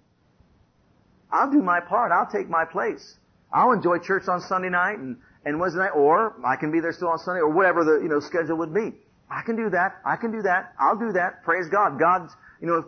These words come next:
spoken to my heart. And that's what we're talking about. We want God to speak to your heart about doing certain things. This is gonna benefit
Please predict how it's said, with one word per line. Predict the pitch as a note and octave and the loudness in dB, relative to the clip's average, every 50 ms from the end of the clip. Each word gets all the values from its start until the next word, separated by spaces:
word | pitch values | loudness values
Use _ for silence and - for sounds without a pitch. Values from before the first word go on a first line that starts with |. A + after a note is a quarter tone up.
| - - - | -8 -12 -4
spoken | - F#3 F#3+ F#3 G3+ F#3+ | -2 0 0 0 0 0
to | G3 | 0
my | G#3 G#3+ A3 | 0 0 2
heart. | A3 F#3+ - - - - | 2 0 -2 -4 -8 -6
And | - D3+ F3 | -4 -2 0
that's | G3+ G#3+ - | 0 0 -2
what | - A#3 | -2 -4
we're | A3 A3+ | -2 0
talking | B3+ C4 B3+ B3 G#3+ | 0 0 0 2 0
about. | F3 D3+ D3 | 0 0 0
We | F3+ G#3+ | 0 -2
want | G#3+ G#3 F#3 | -2 -2 0
God | F#3+ F#3 F3+ | 0 0 0
to | E3+ F3 | -2 -4
speak | - - G#3 G3 D3+ | -8 -8 -10 -10 -6
to | E3 | -4
your | G3 F3+ | -4 -2
heart | F#3+ G#3+ G#3+ F3+ | 0 0 -2 0
about | D#3+ E3 D3+ - D3 | 0 -2 -2 -2 -2
doing | D#3+ E3+ E3+ D#3+ | -4 -6 -6 -8
certain | - - F3+ F3 E3+ F3 E3 | -8 -6 -6 -6 -6 -6 -8
things. | - G3 G3+ F#3 B2 - - - - _ _ _ _ _ _ _ _ _ _ _ _ _ _ - | -8 -8 -8 -8 -12 -16 -18 -20 -20 _ _ _ _ _ _ _ _ _ _ _ _ _ _ -2
This | G#3+ F3 C#4 B3 | 0 0 0 0
is | B3+ B3 F#3+ | -2 -4 -2
gonna | G3 A#3 A3 G#3+ | -2 -2 -2 -2
benefit | G3 F#3 G#3+ G#3 G#3 G3 - - G#3+ G#3 - - | -2 -2 -2 -2 -2 -4 -2 -4 -4 -4 -4 -8